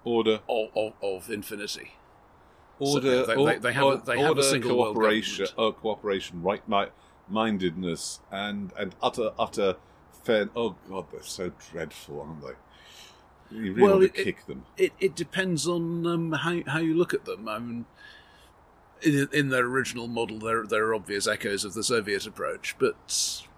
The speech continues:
Speaker 2: uh, they, they've drifted around since, and I, I would not have any trouble w-, writing a sympathetic Centrum, even
Speaker 1: No.
Speaker 2: a sympathetic Centrum that often did, that occasionally did some re-, fairly horrible things.
Speaker 1: Yeah, they, they, they, they are.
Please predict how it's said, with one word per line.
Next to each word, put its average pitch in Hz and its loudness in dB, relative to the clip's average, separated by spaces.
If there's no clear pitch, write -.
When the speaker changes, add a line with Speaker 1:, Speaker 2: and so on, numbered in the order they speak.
Speaker 2:
uh, 107 -8
they, 113 -2
they've 113 -4
drifted 104 -4
around 104 -2
since, 107 -4
and 113 -6
I, 120 -2
I 135 2
would 117 -4
not 113 -4
have 107 -6
any 107 -4
trouble 98 -6
w-, 104 -6
writing 110 -6
a 104 -8
sympathetic 101 -6
Centrum, 110 -6
even - 4
Speaker 1:
No. 131 4
Speaker 2:
a - 2
sympathetic 127 0
Centrum 120 -2
that 120 -6
often 113 -6
did, 117 -8
that 127 -6
occasionally 123 -4
did 117 -8
some 120 -4
re-, 113 -4
fairly 117 -4
horrible 117 -6
things. 110 -10
Speaker 1:
Yeah, 117 4
they, 135 0
they, 151 0
they, 143 0
they 127 0
are. 123 -2